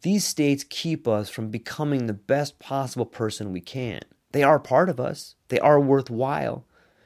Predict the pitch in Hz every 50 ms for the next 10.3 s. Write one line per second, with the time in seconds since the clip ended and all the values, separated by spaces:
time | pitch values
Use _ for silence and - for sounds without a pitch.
0 | _ _ - 120 131 127 131 139 131 113 127 135 147 135 127 - 131 131 120 -
1 | 101 90 107 123 139 131 - - - - _ _ _ _ _ _ _ _ _ _
2 | _ _ _ _ _ _ _ _ _ _ _ _ _ 139 131 151 147 147 147 160
3 | 175 175 156 127 120 120 135 131 143 160 185 175 175 170 165 165 151 - - _
4 | _ _ _ _ _ _ _ - 120 - - - 160 160 160 143 147 - - -
5 | 135 143 135 104 85 - _ _ _ _ _ _ _ _ _ _ _ - - 131
6 | 110 - - - - 147 156 170 180 170 143 110 139 147 135 139 - - 139 127
7 | 120 117 104 104 104 107 113 123 127 113 - 110 98 101 - - 87 - - -
8 | - 151 147 147 117 87 90 - - - 87 76 - - - - - - 113 123
9 | 139 151 190 185 175 156 151 156 156 160 143 135 - - - 151 135 123 - -
10 | 139 131 127 120 110